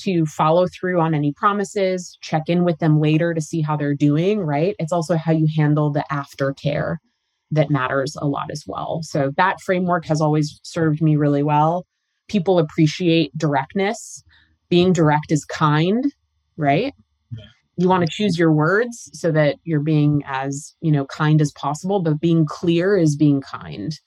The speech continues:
Speaker 1: not sugarcoating or beating around the bush.
Speaker 2: Sure, yeah. So I imagine,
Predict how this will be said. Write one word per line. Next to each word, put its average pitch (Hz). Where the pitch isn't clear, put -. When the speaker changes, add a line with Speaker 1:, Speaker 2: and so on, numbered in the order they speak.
Speaker 1:
not 156
sugarcoating 139
or 143
beating 156
around -
the -
bush. -
Speaker 2:
Sure, 123
yeah. 123
So 165
I 156
imagine, 175